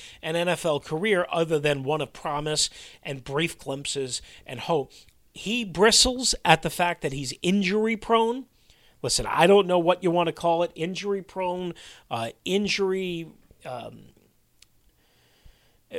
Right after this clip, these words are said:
whether he's just susceptible to injury, whether he's unlucky. I don't know what it is. I know he works hard. I know he's a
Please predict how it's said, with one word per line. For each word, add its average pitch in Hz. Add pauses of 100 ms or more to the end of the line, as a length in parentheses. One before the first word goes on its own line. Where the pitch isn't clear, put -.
whether 180
he's 147 (340)
just 160 (240)
susceptible 208
to 226
injury, 214
whether 170
he's 139
unlucky. 156 (100)
I 175
don't 190
know 175
what 160
it 135
is. 104 (260)
I 151
know 202
he 233
works 214
hard. 170 (360)
I 139
know 156
he's 208
a 147